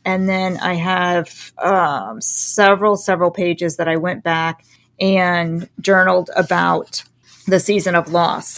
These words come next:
of, you know, losing my mom and what that felt like. Um, so two thousand, two thousand and four journal was, again, I call it the health,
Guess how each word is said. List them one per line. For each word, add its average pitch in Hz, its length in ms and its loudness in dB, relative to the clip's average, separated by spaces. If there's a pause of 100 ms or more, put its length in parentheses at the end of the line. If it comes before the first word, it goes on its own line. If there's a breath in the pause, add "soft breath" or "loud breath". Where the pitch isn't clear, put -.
of, 165 760 0
you 180 120 -4
know, 160 120 0
losing 180 400 0
my 170 140 2
mom 165 540 2
and 160 240 -2
what 165 180 2
that - 180 0
felt - 220 -4
like. - 400 -6 (300 loud breath)
Um, 170 360 -2
so 208 200 2
two 277 240 0
thousand, 466 400 2
two 359 120 2
thousand 269 360 2
and 220 100 -2
four 247 220 4
journal 233 520 0
was, 190 380 0
again, 180 480 0
I 175 140 0
call 190 220 -2
it 180 100 -2
the 165 100 -2
health, 214 420 -4